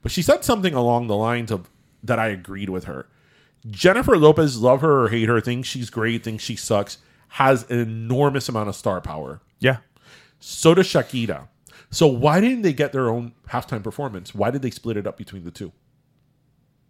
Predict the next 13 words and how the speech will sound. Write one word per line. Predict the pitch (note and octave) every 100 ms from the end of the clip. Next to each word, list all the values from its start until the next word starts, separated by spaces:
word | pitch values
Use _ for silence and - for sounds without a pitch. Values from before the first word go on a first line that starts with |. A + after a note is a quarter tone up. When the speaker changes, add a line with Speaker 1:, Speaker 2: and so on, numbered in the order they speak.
| _ _ _ _ _ _ _ _ _ _ _ - _ _ _ _ _ -
Speaker 2:
I, | F#2
Speaker 1:
Because | D3+ F3 D3+
Speaker 2:
I, |
Speaker 1:
Jennifer | G#2 E3+ G#3+ A3
Speaker 2:
I, |
Speaker 1:
Lopez, | D#3+ F3 G#3 A3+ A#3 - - -
I | C#3
would | C3+ C3+
Speaker 2:
bring, | B2+ E3 F#3+
Speaker 1:
argue, | E3+ G#3
Speaker 2:
brings | E3+ D#3+
viewers. | C#3 A#2 E2+ E2
Speaker 1:
is | D3+ D3 C#3+ B2+